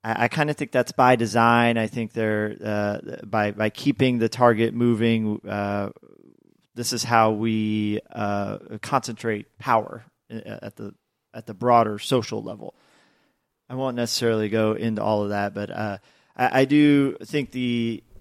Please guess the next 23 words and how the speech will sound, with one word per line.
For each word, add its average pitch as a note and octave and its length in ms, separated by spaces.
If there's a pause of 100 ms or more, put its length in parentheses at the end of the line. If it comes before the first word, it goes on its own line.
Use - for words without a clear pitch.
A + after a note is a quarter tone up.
man C#3 260
box B2 300
is A2+ 140
an A#2 80
important A2+ 380
concept A2 520
for, G#2 600 (440)
uh, G2+ 600 (100)
for - 160
men A#2 220
to A2 100
understand, G#2 840
a-, G#2+ 40
and G#2+ 300
at G#2+ 100
least A2 240
the G2+ 260
men G#2+ 200
that G#2 120
I G#2 120
work G#2 300
with G2+ 460
resonated G2+ 640